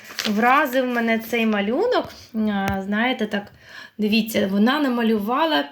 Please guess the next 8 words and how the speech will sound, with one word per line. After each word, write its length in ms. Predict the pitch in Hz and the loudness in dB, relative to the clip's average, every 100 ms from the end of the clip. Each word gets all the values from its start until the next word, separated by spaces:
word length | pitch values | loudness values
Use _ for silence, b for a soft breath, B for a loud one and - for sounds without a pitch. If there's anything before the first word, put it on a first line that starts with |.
| - | -4
півня. 720 | 285 392 415 220 220 208 202 - | 0 2 2 2 2 0 -2 -4
Це 100 | 208 | -6
півень, 540 | - 311 480 381 330 | -4 -2 0 2 2
і 60 | 294 | 2
вона 260 | 277 277 | 2 0
сама 420 | 277 302 277 403 494 | 0 0 0 0 0
його 160 | 403 | 0
намалювала. 800 | 370 349 339 330 339 320 220 214 | 2 2 2 2 2 2 0 -4